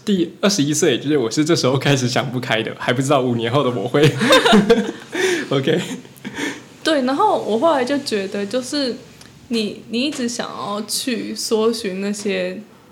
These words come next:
Speaker 2: 爱你、认同你的眼光，然后是不是可以先暂时把这些东西放下，就是专注在你所，就是想要不管是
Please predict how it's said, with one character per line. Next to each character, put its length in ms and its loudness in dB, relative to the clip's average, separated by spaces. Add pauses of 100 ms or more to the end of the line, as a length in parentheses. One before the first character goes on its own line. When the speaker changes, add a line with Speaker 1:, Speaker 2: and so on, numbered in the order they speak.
(220)
Speaker 2:
爱 340 0
你、 360 -12 (320)
认 220 2
同 240 -4
你 80 -4
的 80 -6
眼 160 -6 (140)
光， 240 -8
然 100 -10
后 240 -2 (340)
是 200 -6
不 40 0
是 180 0
可 120 -4
以 160 -4
先 260 -4
暂 200 -2
时 80 -2
把 120 -10
这 100 -12
些 140 -4
东 300 -8
西 240 -6
放 340 -8
下， 320 -8
就 140 -4
是 220 -2 (380)
专 300 0
注 200 -4
在 360 -8
你 180 -4
所， 340 -6 (420)
就 140 -4
是 240 -4 (420)
想 220 0
要 160 2
不 100 -2
管 160 0
是 220 -2